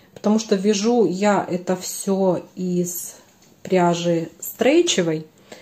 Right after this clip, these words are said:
и потом, когда мы с вами перейдём на стол, я это всё там разложу, вы посмотрите, что там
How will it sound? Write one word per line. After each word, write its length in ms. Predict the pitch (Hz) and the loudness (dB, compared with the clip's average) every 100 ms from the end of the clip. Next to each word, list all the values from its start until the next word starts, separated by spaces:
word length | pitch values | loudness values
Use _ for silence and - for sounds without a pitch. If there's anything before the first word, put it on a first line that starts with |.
| - - _ _ _ _ | -20 -20 _ _ _ _
и 380 | 220 208 202 190 - _ _ | -4 2 2 0 -6 _ _
потом, 280 | 214 208 202 | 0 2 2
когда 240 | 190 196 | 2 2
мы 80 | 196 | 0
с 100 | - | 2
вами 140 | 190 | 2
перейдём 400 | 185 202 190 185 | 2 0 2 4
на 80 | 185 | 4
стол, 300 | 202 - 170 | 2 4 4
я 200 | 170 180 | 6 6
это 120 | 175 | 4
всё 160 | 175 175 | 0 -2
там 180 | 180 180 | 2 4
разложу, 400 | 180 202 202 180 | 4 2 2 2
вы 100 | 175 | 2
посмотрите, 640 | 190 196 202 180 175 180 | 0 2 2 2 -6 -8
что 200 | 170 185 | -8 -6
там 220 | - 185 | 2 4